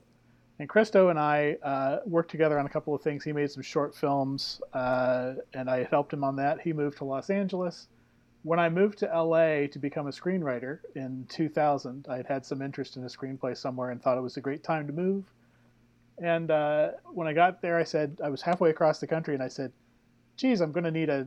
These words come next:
a day job when I'm there until this really takes off." And I saw his name go by on a T V show that I was watching in the hotel room in Texas, halfway across I ten. I was like, "Oh my God, he's w-,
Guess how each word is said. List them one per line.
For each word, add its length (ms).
a 80
day 320
job 300
when 100
I'm 160
there 400
until 300
this 180
really 220
takes 300
off." 340
And 120
I 60
saw 240
his 200
name 260
go 160
by 560
on 220
a 300
T 160
V 180
show 220
that 80
I 20
was 160
watching 280
in 80
the 40
hotel 360
room 180
in 80
Texas, 460
halfway 260
across 320
I 120
ten. 200
I 840
was 100
like, 100
"Oh 80
my 140
God, 300
he's 140
w-, 140